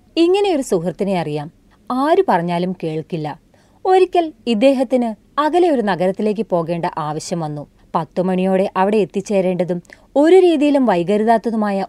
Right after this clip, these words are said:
ഒരാവശ്യമായിരുന്നു അത്. മുൻപ് ഒൻപത് മണിക്ക് വീട്ടിൽ നിന്നിറങ്ങി കാർ യാത്ര ചെയ്ത് പത്തു മണിയോടെ അദ്ദേഹം ഈ നഗരത്തിലെത്തിയിരുന്നു. ഇത്തവണയും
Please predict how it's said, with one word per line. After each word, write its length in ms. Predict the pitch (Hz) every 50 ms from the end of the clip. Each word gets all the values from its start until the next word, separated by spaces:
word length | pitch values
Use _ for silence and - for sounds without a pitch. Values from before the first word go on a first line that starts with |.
| _ 294
ഒരാവശ്യമായിരുന്നു 920 | 339 339 247 190 170 170 - - 202 185 180 165 165 156 151 160 156 - -
അത്. 300 | 156 160 156 147 143 - _ _ _ _ _ _ _ -
മുൻപ് 440 | 285 320 339 349 339 359 349 330 - _ _ -
ഒൻപത് 400 | 233 220 226 240 254 262 311 311
മണിക്ക് 320 | 311 311 302 294 294 302 277
വീട്ടിൽ 360 | 233 196 180 170 202 214 208
നിന്നിറങ്ങി 560 | 214 220 220 220 208 196 190 196 202 196 196 _ _ _ _ -
കാർ 240 | 247 247 262 285 302
യാത്ര 300 | 302 302 302 302 - 302
ചെയ്ത് 280 | 277 - 233 214 220 214 -
പത്തു 260 | 180 165 - - 277
മണിയോടെ 440 | 269 262 233 220 208 202 180 190 196 -
അദ്ദേഹം 440 | 175 160 170 175 156 170 180 170 - -
ഈ 100 | 190 220
നഗരത്തിലെത്തിയിരുന്നു. 1000 | 247 247 196 160 151 170 175 175 - 190 170 156 - 170 156 151 151 151 151 147 - _ _ _ _ _ -
ഇത്തവണയും 640 | 311 349 359 - 403 339 277 254 240 226 208 208